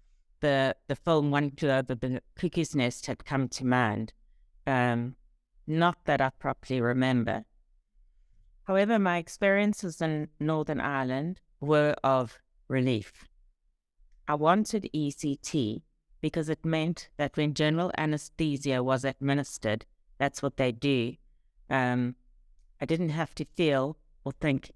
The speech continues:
anything. I could float away into oblivion, away from the pain, heartache, and turmoil,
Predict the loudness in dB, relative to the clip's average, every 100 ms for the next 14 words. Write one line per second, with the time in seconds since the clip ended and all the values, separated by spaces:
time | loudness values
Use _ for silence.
0 | -2 0 0 0 -4 -4 -10 _ _ _
1 | _ _ _ _ -10 -10 -8 2 2 2
2 | 0 0 2 2 0 -2 -2 -2 0 2
3 | 2 0 -2 _ _ _ _ _ -20 -16
4 | -4 2 4 2 -2 -2 -2 -6 -4 0
5 | 0 -2 -6 _ _ _ _ _ -4 -2
6 | -2 0 0 0 -4 -6 -4 -2 0 2
7 | 0 -4